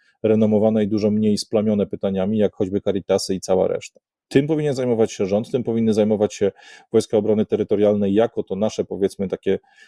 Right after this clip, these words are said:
narzędzie do działań w ramach pokoju i to nie jest miejsce dla tego gościa. A co do samego Owsiaka, co do samej,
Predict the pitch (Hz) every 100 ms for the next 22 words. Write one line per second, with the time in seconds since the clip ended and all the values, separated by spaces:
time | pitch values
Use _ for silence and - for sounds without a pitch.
0 | _ 113 117 113 131 117 98 101 110 110
1 | 101 104 101 - 104 92 90 107 123 127
2 | 131 139 127 147 - 92 90 - 98 -
3 | - - - - - 180 175 - 165 151
4 | 147 - 147 135 123 123 127 120 117